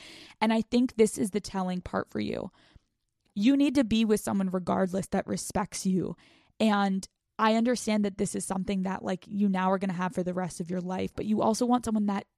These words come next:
wants to be with you for the rest of your life. And so it's like, is there a way that you can find someone that's like, "You know what? Let's look into it. Let's make sure, like, how can we be safe?" Like, but at the end of the day, I love you for you. This doesn't define who you are. Of course, there's certain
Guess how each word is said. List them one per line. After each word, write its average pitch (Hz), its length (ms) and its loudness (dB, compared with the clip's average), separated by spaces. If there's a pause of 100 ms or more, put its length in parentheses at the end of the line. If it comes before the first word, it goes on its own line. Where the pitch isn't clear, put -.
(160)
wants 196 300 0
to 190 80 0
be 175 220 0
with 269 180 -2
you - 180 -6
for - 140 -2
the 180 100 0
rest 175 240 -4
of 170 80 -10
your - 120 -6
life. - 340 -8
And 202 160 -2
so 208 100 2
it's 214 120 -2
like, 214 220 0 (520)
is 247 160 2
there 247 160 2
a 233 80 4
way 208 280 2
that 214 180 -2
you 202 80 -2
can 208 180 -2
find 214 380 -2
someone 185 300 -2
that's 190 200 -6
like, 190 220 -4
"You 196 80 0
know 202 100 4
what? 196 360 2 (260)
Let's 202 240 0
look 190 240 -2
into 240 200 6
it. 247 80 6
Let's 214 200 -2
make 202 160 -2
sure, - 100 -16
like, 196 160 -4
how 208 160 2
can 202 140 -2
we 202 100 0
be 185 160 -4
safe?" 247 560 0
Like, 190 200 2 (340)
but - 240 4
at 220 100 4
the 233 100 2
end 240 120 2
of 240 40 4
the 214 60 2
day, 220 260 4
I 202 140 -2
love 202 260 0
you 240 140 -4
for 226 140 -2
you. 196 440 0 (440)
This 240 160 2
doesn't 247 220 2
define 226 340 2
who 220 120 4
you 202 280 2
are. 214 420 0
Of - 120 -20
course, 269 320 2
there's 208 180 -2
certain 208 340 -4